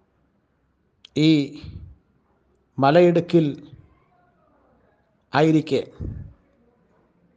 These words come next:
ഈ പർവ്വതത്തിലായിരിക്കെ, ഇത് അലത്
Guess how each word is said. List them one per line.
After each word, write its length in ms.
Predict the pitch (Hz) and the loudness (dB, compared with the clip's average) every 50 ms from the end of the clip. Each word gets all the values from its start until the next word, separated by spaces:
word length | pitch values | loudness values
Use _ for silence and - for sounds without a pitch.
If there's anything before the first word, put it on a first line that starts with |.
| _ _ _ _ _ _ _ _ - | _ _ _ _ _ _ _ _ -2
ഈ 80 | 147 156 | 0 0
പർവ്വതത്തിലായിരിക്കെ, 1120 | 156 156 151 156 170 196 208 202 202 208 180 180 185 190 190 185 180 185 160 156 135 - - - - - - - - - - _ _ _ _ _ _ _ _ _ _ _ _ _ _ _ _ _ _ _ _ _ _ _ _ - | 2 2 2 4 4 4 2 2 2 2 4 4 4 4 4 2 2 0 -4 -4 -4 -6 -12 -18 -18 -16 -16 -16 -18 -20 -20 _ _ _ _ _ _ _ _ _ _ _ _ _ _ _ _ _ _ _ _ _ _ _ _ -2
ഇത് 200 | 170 165 180 170 | 2 4 4 4
അലത് 440 | 123 135 175 185 202 196 196 - | 4 4 4 4 2 0 -2 -8